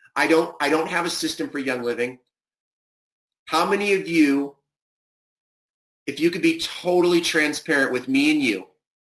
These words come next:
you would, you would say that you have thought at least one of those things? If, if you've thought about one of those things in the last ninety days, just put a one. Now, if it's more,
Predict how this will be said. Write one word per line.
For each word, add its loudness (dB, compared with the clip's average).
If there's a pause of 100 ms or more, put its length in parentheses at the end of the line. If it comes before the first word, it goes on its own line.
(800)
you 4
would, 6
you 8
would 4
say 2
that -6
you 0
have -2 (680)
thought 0
at -4
least -2
one -2
of -2
those -2
things? -10 (240)
If, -2
if 0
you've -2
thought 2
about 2
one 2
of 0
those 0
things -2
in -10
the -4
last -2 (480)
ninety 0
days, -2 (920)
just 0
put -2
a 6
one. -2 (320)
Now, 2
if 0
it's -2
more, 0